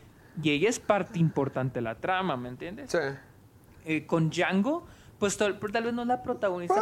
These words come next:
Speaker 2: Pues,
Speaker 1: pero Brom-,
Speaker 2: no, pero Kerry
Speaker 1: Bromhilda,
Speaker 2: Washington,
Speaker 1: eh,
Speaker 2: Kerry
Speaker 1: ah,
Speaker 2: Washington
Speaker 1: Bromhi-,
Speaker 2: es
Speaker 1: ajá, que
Speaker 2: importante.
Speaker 1: es importante. En Bastardos sin Gloria tienes a dos mujeres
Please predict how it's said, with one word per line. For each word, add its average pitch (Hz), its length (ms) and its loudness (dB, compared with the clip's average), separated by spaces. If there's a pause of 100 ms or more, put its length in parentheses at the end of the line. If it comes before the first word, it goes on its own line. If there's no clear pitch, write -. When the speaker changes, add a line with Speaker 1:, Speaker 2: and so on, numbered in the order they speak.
Speaker 2:
Pues, 392 180 4
Speaker 1:
pero 311 140 4
Brom-, 294 100 4
Speaker 2:
no, - 140 2
pero 185 260 6
Kerry 185 120 6
Speaker 1:
Bromhilda, 208 280 6 (160)
Speaker 2:
Washington, - 300 0 (460)
Speaker 1:
eh, 190 60 0
Speaker 2:
Kerry 180 220 4
Speaker 1:
ah, 196 60 8
Speaker 2:
Washington 185 380 4
Speaker 1:
Bromhi-, 165 40 4
Speaker 2:
es 160 60 2
Speaker 1:
ajá, 180 40 2
que 175 320 2
Speaker 2:
importante. 180 460 0
Speaker 1:
es 165 220 0
importante. 160 840 0 (360)
En 160 180 4
Bastardos 151 640 0
sin 196 140 4
Gloria 151 280 0
tienes 160 300 -2
a 151 60 2
dos 135 220 0
mujeres 143 680 -2